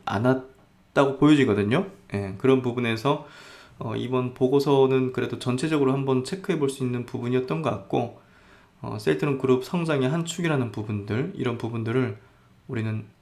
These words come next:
인식할 필요가 있다고 생각합니다. 셀트론 제약도, 음, 하나의 또 성장 동력이다,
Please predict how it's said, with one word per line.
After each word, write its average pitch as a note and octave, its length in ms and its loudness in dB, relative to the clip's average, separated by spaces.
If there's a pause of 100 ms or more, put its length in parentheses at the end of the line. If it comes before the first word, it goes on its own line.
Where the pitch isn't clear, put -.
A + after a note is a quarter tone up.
인식할 A#2 420 -4
필요가 G#2 240 0
있다고 G2+ 240 -6
생각합니다. G2 540 -6 (400)
셀트론 - 400 4
제약도, A#2+ 580 0 (380)
음, G#2 180 -6 (800)
하나의 A#2+ 440 -2
또 A#2 340 -2 (140)
성장 C3 420 -2
동력이다, A#2 560 -2